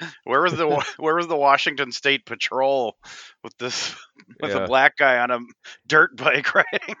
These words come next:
Speaker 1: all the way back
Speaker 2: Yeah,
Speaker 1: to
Speaker 2: right.
Speaker 1: Seattle? <laughs>
Speaker 2: And the only thing I could maybe figure is if he somehow got a bunch of money, although they burned the cabin down and stuff, so I don't know where he would have come up with any cash.
Speaker 1: Right.
Speaker 2: But I was thinking maybe he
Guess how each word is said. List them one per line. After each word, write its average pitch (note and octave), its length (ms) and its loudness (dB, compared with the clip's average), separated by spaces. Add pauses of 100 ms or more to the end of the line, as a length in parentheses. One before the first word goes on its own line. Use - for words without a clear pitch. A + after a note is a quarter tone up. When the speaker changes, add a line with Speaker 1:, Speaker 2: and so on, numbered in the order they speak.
Speaker 1:
all G3+ 140 -2
the F3+ 180 -8
way C#3+ 80 -8
back D3+ 160 -2
Speaker 2:
Yeah, C#3 200 6
Speaker 1:
to - 100 -10 (160)
Speaker 2:
right. A#2+ 140 -2
Speaker 1:
Seattle? B2+ 320 -8 (1160)
<laughs> - 1120 -12 (560)
Speaker 2:
And D3+ 280 -2
the C#3+ 140 0
only G3 140 4
thing G3 120 2
I D3 80 6
could B2 140 0
maybe G#2 340 -4
figure F#2 380 -6
is E2+ 100 -6
if E2+ 140 -8
he F2+ 120 -10
somehow F2 360 -4
got F2+ 160 -2
a E2+ 60 -4
bunch E2+ 180 -8
of D#2+ 80 -8
money, F2 400 -6
although F2 220 -4
they E2+ 140 -6
burned G2 340 -6
the F#2 60 -10
cabin G2+ 420 -4
down D#2+ 320 -4
and D#2 120 -18
stuff, E2 280 -8
so F2 160 -8
I F2 60 -4
don't E2+ 140 -10
know F2 80 -10
where E2+ 160 -8
he E2+ 120 -8
would D#2 80 -10
have D#2 60 -14
come F#2 140 -14
up E2+ 140 -14
with E2+ 140 -14
any E2 160 -14
cash. F#2+ 280 -6
Speaker 1:
Right. A#2+ 280 0
Speaker 2:
But F2+ 220 -4 (840)
I G#2 60 -10
was F#2 100 -10
thinking F2 180 -10
maybe E2 240 -6
he D2+ 200 -12